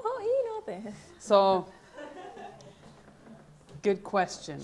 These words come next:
Speaker 2: right? Very, very good question. So, um, Adam and Eve, right? Some Bible teachers believe that Adam and Eve were actually not righteous, but only innocent.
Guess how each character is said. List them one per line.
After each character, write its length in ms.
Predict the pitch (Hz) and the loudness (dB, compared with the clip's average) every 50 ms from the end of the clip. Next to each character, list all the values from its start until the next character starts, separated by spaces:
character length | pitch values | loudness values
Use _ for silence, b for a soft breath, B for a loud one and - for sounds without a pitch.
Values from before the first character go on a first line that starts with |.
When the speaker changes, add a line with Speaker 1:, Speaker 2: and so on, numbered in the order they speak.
| - 151 | -8 -4
Speaker 2:
right? 260 | 156 160 165 165 160 | -2 -2 0 -2 -2
Very, 500 | 147 143 170 185 202 214 226 226 220 214 | -2 2 6 8 8 8 8 6 4 4
very 280 | 196 208 208 202 202 | 4 4 6 6 6
good 180 | 196 185 196 190 | 4 2 0 0
question. 480 | - - 202 180 180 - - - - - | 0 2 2 2 0 -2 -10 -14 -14 -12
So, 540 | - - - - 359 349 254 165 175 214 - B B B B B B B B B B B B | -10 -10 -2 4 8 8 8 8 6 2 -2 B B B B B B B B B B B B
um, 580 | - 214 220 220 226 226 220 220 220 220 214 220 - - - _ _ _ _ _ _ _ _ _ _ _ _ _ _ _ _ _ _ _ _ - - _ _ _ _ _ _ _ _ _ _ _ _ _ _ _ - | 6 8 8 8 8 6 4 0 0 -2 -4 -8 -12 -18 -20 _ _ _ _ _ _ _ _ _ _ _ _ _ _ _ _ _ _ _ _ -20 -20 _ _ _ _ _ _ _ _ _ _ _ _ _ _ _ 2
Adam 280 | 233 247 269 269 269 | 4 6 6 6 4
and 100 | - 302 | 4 2
Eve, 240 | 208 185 160 147 151 | 0 0 -2 -2 0
right? 280 | 165 160 160 180 190 185 | 0 0 0 0 2 4
Some 160 | 254 285 311 | 4 4 4
Bible 260 | 339 320 311 302 320 | 6 6 6 4 4
teachers 380 | 320 - 285 254 277 294 254 202 | 2 0 -2 0 0 0 0 2
believe 580 | 180 190 220 233 262 277 240 196 202 226 233 - - 190 | 2 2 2 4 4 2 2 2 0 -2 -6 -10 -6 -2
that 340 | 226 214 208 208 202 208 208 - | 2 2 4 4 2 2 0 -2
Adam 240 | 254 262 302 359 359 | 0 2 2 4 4
and 100 | 349 262 - | 2 0 0
Eve 240 | 254 254 240 190 - | -2 -2 -4 -4 -2
were 180 | 196 196 208 202 | 0 0 0 2
actually 600 | 208 226 233 - - - 262 254 240 247 240 226 - | 0 -4 -8 -8 -6 -4 -2 0 0 0 0 -2 0
not 420 | 214 214 208 226 240 254 247 - 202 | 0 2 4 4 4 2 0 0 2
righteous, 480 | 196 196 208 214 202 - 180 160 - | 2 2 2 2 -2 -6 -10 -10 -8
but 280 | - - 185 170 - - - - | -4 -2 -2 -2 -2 -4 -6 -2
only 440 | 202 220 247 269 277 285 277 262 - | -2 0 2 2 2 2 0 -2 -2
innocent. 460 | 220 226 226 214 220 - - 147 - | -2 -2 -2 -4 -6 -8 -10 -12 -12